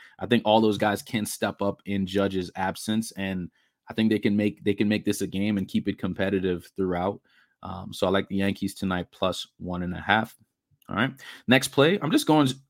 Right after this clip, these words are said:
outrightly with the Milwaukee Brewers tonight, playing on the road at the Minnesota Twins at plus one hundred.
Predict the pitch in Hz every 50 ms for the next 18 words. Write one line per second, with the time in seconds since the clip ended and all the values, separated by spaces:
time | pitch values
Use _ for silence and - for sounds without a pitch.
0 | - - 127 135 - - 107 110 120 120 - 117 117 113 107 - 98 95 95 92
1 | 90 92 95 98 - - 101 82 92 92 85 73 58 - - - - 104 92 92
2 | 90 87 80 - - 110 107 101 98 - - 104 110 113 117 113 104 98 98 95
3 | 95 92 95 90 - - _ - - - _ _ - 101 104 - - 104 101 98
4 | 98 98 98 - - 107 98 92 - - - 120 113 113 113 113 113 113 - -
5 | _ _ - 95 92 - - - 95 95 - - 90 87 85 104 98 98 98 104
6 | 101 101 -